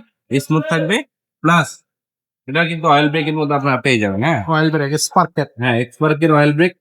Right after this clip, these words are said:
Speaker 1: বা Shimano-র গিয়ার। স্পার্কের মধ্যে কোয়ালিটি আছে। এটা হলো আপনার স্পার্কের মধ্যে সবচেয়ে হাই কোয়ালিটির অয়েল ব্রেক।
Speaker 2: আচ্ছা, আচ্ছা।
Speaker 1: ঠিক আছে, এটা হলো আপনার Shimano গিয়ার থা-, এ, গিয়ার থাকবে, এই শিফটারটা সামনের,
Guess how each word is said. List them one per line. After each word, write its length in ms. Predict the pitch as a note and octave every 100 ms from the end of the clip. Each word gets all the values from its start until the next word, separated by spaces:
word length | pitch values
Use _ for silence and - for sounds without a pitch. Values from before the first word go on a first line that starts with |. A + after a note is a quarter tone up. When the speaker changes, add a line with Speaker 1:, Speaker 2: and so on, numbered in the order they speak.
| _ _
Speaker 1:
বা 80 | D3
Shimano-র 520 | E3 - E3+ F3+ F#3
গিয়ার। 360 | D3+ B2 A2 C#3
স্পার্কের 320 | - E3+ E3
মধ্যে 200 | F#3 F3+
কোয়ালিটি 500 | F3+ E3 D#3 D3+ C3+
আছে। 360 | A#2+ G#2+ G#2+ B2
এটা 120 | C3+
হলো 140 | D3+ D#3
আপনার 220 | D#3 D#3+
স্পার্কের 440 | D3+ - D#3 D#3
মধ্যে 160 | E3 E3
সবচেয়ে 360 | D#3+ C3+ -
হাই 180 | C3 A#2+
কোয়ালিটির 440 | A#2 D3 C#3+ B2+ A#2
অয়েল 220 | G#2 G2
ব্রেক। 180 | G2 G2 -
Speaker 2:
আচ্ছা, 220 | - D3+
আচ্ছা। 200 | C#3 C3 -
Speaker 1:
ঠিক 120 | C#3
আছে, 200 | F#3 D3+
এটা 100 | C3
হলো 140 | C#3+ D#3
আপনার 200 | D3+ D#3+
Shimano 400 | - D3 D#3 E3+
গিয়ার 240 | D3 D3+
থা-, 120 | D3+
এ, 180 | D#3 C#3
গিয়ার 260 | B2+ C3 C#3+
থাকবে, 280 | E3 D#3 G3 A#3
এই 160 | B2+ B2+
শিফটারটা 680 | - C#3 C3 E3 D#3 D#3 F3
সামনের, 380 | D3+ D3 G3